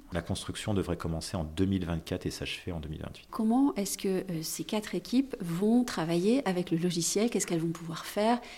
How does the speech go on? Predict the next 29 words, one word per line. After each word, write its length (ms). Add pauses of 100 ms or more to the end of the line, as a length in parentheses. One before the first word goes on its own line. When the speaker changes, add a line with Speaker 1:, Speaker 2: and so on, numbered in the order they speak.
Speaker 2:
Et 80
comment 240
est-ce 140
que 100
vous, 340
vous 200
allez 180
les 160
accompagner ? 480 (160)
Speaker 1:
On 60
va 100
parler 280
d'abord 280
un 80
peu 160
des, 420 (140)
des 300
outils. 380 (220)
Speaker 2:
Oui. 280
Speaker 1:
Euh, 20 (520)
alors, 260
m-, 140
moi, 200
en 120
ce 100
qui 100
me 80
concerne, 480
euh, 220